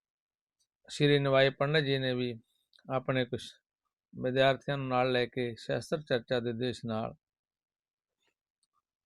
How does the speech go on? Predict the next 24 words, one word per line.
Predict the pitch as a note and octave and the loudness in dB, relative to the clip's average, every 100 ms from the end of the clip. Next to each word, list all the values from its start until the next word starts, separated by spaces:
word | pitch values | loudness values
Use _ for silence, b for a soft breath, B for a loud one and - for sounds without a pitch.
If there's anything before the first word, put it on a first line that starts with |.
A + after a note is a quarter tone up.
| _ _ _ | _ _ _
ਪੂਰਬ | E3+ F3+ F3+ F#3 - | 2 4 4 2 -4
ਬੰਗਾਲ | D#3+ D#3 D3+ D3 | -2 4 6 6
ਦੀ | C#3 C3 | 4 2
ਯਾਤਰਾ | B2 C3+ C3+ | 2 2 -2
ਕੀਤੀ। | - A#2+ - A2+ A2 _ _ _ _ _ A3+ | -2 -10 -12 -18 -18 _ _ _ _ _ -6
ਇਸ | D3+ C3 | -2 2
ਯਾਤਰਾ | C3+ C3 C#3 C3+ | 2 2 0 0
ਦੇ | C3 A#2+ C3 _ _ | 0 -4 -6 _ _
ਸਿਲਸਿਲੇ | - C#3+ A#2 C3+ B2+ | -4 -4 -2 -2 -2
ਵਿੱਚ | B2 - _ _ _ _ _ _ _ _ _ | -2 -6 _ _ _ _ _ _ _ _ _
ਉਹਨਾਂ | C3 B2+ A#2+ | -8 -4 -4
ਨੇ | A#2 A#2 - _ _ _ _ - | -6 -8 -12 _ _ _ _ -16
ਸ਼੍ਰੀ | - B2 A#2+ | -4 -2 -2
ਤਪਨ | - B2+ C#3+ C#3+ | -2 -4 -2 -4
ਮਿਸ਼ਰ | C3+ C#3+ C#3 D3+ - _ _ - | -2 -2 -2 -4 -12 _ _ -12
ਉੱਤੇ | C#3+ C#3+ | -4 -4
ਕਿਰਪਾ | C3+ D3 - D3+ | -4 -4 0 2
ਕਰਕੇ | D3+ C#3+ - D#3 D3+ - _ _ _ _ _ _ _ _ _ _ _ _ _ | 2 -2 -2 -2 -4 -8 _ _ _ _ _ _ _ _ _ _ _ _ _
ਸ਼੍ਰੀ | - C#3+ C#3 | -2 2 4
ਹਰੀ | B2+ C3+ | 4 0
ਨਾਮ | C3 C3 B2+ | -2 -2 -2
ਦਾ | B2 | -2
ਉਪਦੇਸ਼ | B2 C3 B2 C#3+ C3+ | -2 -4 -2 -2 -2
ਕੀਤਾ | D3+ - D3+ | -8 0 2